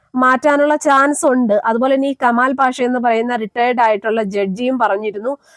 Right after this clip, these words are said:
ആ, പു-, ആ ഒരു പെൺകുട്ടിയുടെ പ്രായം പരിഗണിക്കേണ്ടതല്ലായിരുന്നു, ഡെത്ത് പെനാൽറ്റി കൊടുക്കേണ്ട ഒരു കാര്യവും ഇല്ലായിരുന്നു എന്നൊക്കെയാണ്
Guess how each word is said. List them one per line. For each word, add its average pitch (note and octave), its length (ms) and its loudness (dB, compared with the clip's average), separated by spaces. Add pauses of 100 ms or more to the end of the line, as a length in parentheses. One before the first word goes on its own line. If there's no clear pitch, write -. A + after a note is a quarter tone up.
(160)
ആ, B3 180 2
പു-, A#3 240 -6
ആ C4 140 4
ഒരു D4+ 160 4
പെൺകുട്ടിയുടെ C#4 520 -2
പ്രായം C4+ 500 0
പരിഗണിക്കേണ്ടതല്ലായിരുന്നു, A3+ 1040 0
ഡെത്ത് G#3 440 -4
പെനാൽറ്റി B3+ 400 0
കൊടുക്കേണ്ട A#3 400 -2
ഒരു A3 200 0
കാര്യവും A#3 640 2
ഇല്ലായിരുന്നു A3+ 460 0
എന്നൊക്കെയാണ് A#3+ 540 -2